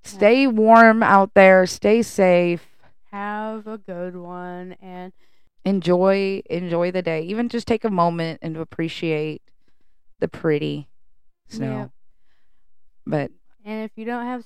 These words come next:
Speaker 2: snow, I'm sorry.
Speaker 1: Or enjoy your sun. <laughs>
Speaker 2: En-,
Speaker 1: We're
Speaker 2: enjoy
Speaker 1: missing it. We're, we're gonna be missing it a lot.
Speaker 2: Enjoy your day.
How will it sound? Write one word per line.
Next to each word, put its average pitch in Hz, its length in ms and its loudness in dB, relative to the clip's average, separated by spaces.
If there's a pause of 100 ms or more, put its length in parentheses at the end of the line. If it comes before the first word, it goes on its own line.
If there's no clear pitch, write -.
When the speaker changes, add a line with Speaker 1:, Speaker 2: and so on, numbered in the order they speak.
Speaker 2:
snow, 190 360 -14 (680)
I'm 196 120 -20
sorry. 170 300 -20 (320)
Speaker 1:
Or 196 220 4
enjoy 180 220 2
your 175 180 2
sun. 139 340 -4 (120)
<laughs> - 120 -14
Speaker 2:
En-, 147 380 -8 (260)
Speaker 1:
We're 175 80 4
Speaker 2:
enjoy - 20 -
Speaker 1:
missing 170 380 2
it. 143 140 -4
We're, 185 140 4
we're 170 280 4
gonna 175 240 4
be 160 140 -2
missing 151 360 -2
it 135 120 -6
a 139 40 -2
lot. 139 300 -4
Speaker 2:
Enjoy 247 260 4
your 247 180 2
day. 160 180 -14